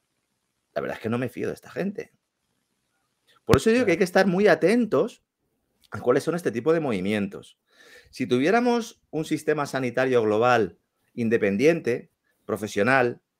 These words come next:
Speaker 1: si tuviéramos muchos profesionales, muchos doctores a lo largo y ancho del mundo, esto no se podía producir porque darían la voz de alarma. Pero yo creo que poco podemos esperar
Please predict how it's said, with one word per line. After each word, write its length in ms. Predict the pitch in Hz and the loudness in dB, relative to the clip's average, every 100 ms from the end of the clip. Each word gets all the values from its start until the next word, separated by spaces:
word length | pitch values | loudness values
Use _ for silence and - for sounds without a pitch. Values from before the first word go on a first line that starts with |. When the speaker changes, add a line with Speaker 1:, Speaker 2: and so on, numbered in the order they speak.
| _ | _
Speaker 1:
si 120 | - 110 | -10 -4
tuviéramos 340 | 117 147 190 | 0 0 0
muchos 280 | 160 160 156 | -4 -4 -4
profesionales, 520 | 127 117 110 123 135 | -2 -2 0 0 0
muchos 300 | 113 120 123 | 0 -2 -2
doctores 540 | 101 98 143 120 117 - | -2 -2 0 0 -2 -6
a 60 | 90 | -4
lo 80 | |
largo 220 | 92 98 98 | -2 -2 -2
y 40 | |
ancho 180 | 95 98 | -4 -6
del 100 | 98 | -6
mundo, 220 | 117 120 | -4 -4
esto 120 | - | -4
no 80 | 147 | -6
se 100 | 170 | -4
podía 280 | 113 104 98 | -2 -2 -2
producir 400 | 98 90 165 202 | -4 -2 -2 0
porque 180 | 127 104 | -2 -2
darían 300 | 90 110 113 | -2 -2 0
la 80 | |
voz 140 | 107 87 | -2 -2
de 80 | 85 | -2
alarma. 420 | 143 190 131 - _ _ _ _ _ _ _ _ - | -2 -4 -8 -12 _ _ _ _ _ _ _ _ 0
Pero 200 | 113 104 | 2 4
yo 160 | 120 | 6
creo 140 | 143 165 | 6 6
que 100 | 190 | 4
poco 280 | 208 175 | 0 2
podemos 320 | 123 120 113 117 | 4 4 4 -2
esperar 560 | - 113 120 113 - | 0 6 6 6 0